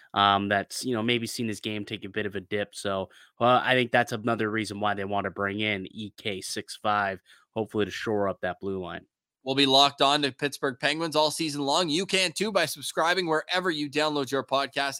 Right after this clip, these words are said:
Speaker 2: and on YouTube. From teams that are aging with their window championships, maybe smidging a little bit closer, we've got two teams and more coming up who are just starting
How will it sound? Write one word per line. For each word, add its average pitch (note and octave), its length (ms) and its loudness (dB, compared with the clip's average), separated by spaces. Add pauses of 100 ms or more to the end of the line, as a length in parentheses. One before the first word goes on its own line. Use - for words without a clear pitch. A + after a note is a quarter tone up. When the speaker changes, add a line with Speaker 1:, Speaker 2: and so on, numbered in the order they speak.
Speaker 2:
and C#3 320 -2 (140)
on C3 280 -2
YouTube. C3+ 520 0
From C#3 200 0
teams F3 360 -8
that F3+ 120 2
are E3 120 -4 (120)
aging F3+ 440 0
with D#3+ 120 -6
their D#3 180 2
window F3 580 -2
championships, F3+ 1000 -6
maybe A#3+ 560 -2
smidging C4+ 1300 -4
a G3+ 80 0
little G#3 200 6
bit F3 260 0
closer, G#3 540 4 (220)
we've D#3 200 0
got D#3 280 2
two A#3 240 -6
teams A3 520 -4
and E3 180 6
more G3 260 6
coming F3+ 360 0
up F#3+ 180 2 (300)
who D3 80 4
are C#3 240 6
just F#3 560 2
starting D#3+ 600 4